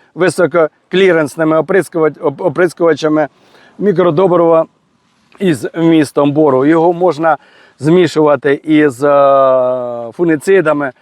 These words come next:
можливо, з деякими інсектицидами при потребі,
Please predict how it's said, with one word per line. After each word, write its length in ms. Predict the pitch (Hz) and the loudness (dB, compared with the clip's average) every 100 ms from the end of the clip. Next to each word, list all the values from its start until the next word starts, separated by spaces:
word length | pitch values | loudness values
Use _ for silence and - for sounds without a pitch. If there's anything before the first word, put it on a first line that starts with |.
| _ _ _ | _ _ _
можливо, 460 | 147 160 196 170 147 | -4 0 2 2 0
з 100 | 117 | 0
деякими 460 | 170 170 135 156 151 | 0 0 0 -2 -2
інсектицидами 840 | 143 151 143 156 190 185 165 156 | -4 -6 -6 -2 0 0 0 -2
при 180 | 151 156 | -2 -2
потребі, 540 | 160 156 156 147 135 | -2 -2 -2 -2 -2